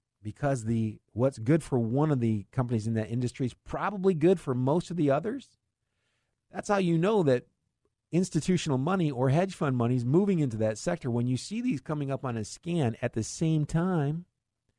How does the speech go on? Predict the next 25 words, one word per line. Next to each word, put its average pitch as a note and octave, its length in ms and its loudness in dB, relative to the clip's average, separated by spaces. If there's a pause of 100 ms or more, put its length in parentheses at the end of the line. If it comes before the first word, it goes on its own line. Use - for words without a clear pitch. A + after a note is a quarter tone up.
(440)
you B2+ 160 -2
go, - 140 -2 (160)
"Oh, C#4 220 4 (500)
I'm D3+ 100 -6
gonna D#3+ 140 -2
pay E3+ 140 -2
attention D#3 380 -4
to D3 60 -4
that." D3 280 -2 (800)
Okay? G#2+ 260 -18 (100)
And, A2+ 260 -2
uh, G#2 220 0
if G2+ 120 -8
I'm A#2+ 100 -2
gonna B2+ 180 0
pick, - 420 -4 (280)
I'm, G#2 220 -8 (120)
I'm, G2+ 160 -16 (220)
some G2 200 -4
stocks, B2+ 400 0
I'm F#2+ 80 -4
probably B2+ 220 -2
gonna A2 120 -2
pick - 220 -2
from, F#2+ 360 -4